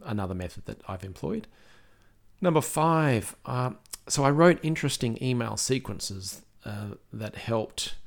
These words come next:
uh, people grow their businesses. So I'm trying to put valuable information in there, and that means people stick around and either spread the word, um, but it's,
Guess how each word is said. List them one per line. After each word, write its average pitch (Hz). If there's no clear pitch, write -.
uh, 95
people 113
grow 117
their 107
businesses. -
So 110
I'm 110
trying 117
to 113
put -
valuable 110
information 101
in 90
there, 107
and 101
that 110
means 107
people 113
stick -
around 113
and 107
either 101
spread 95
the 95
word, 98
um, 95
but 117
it's, -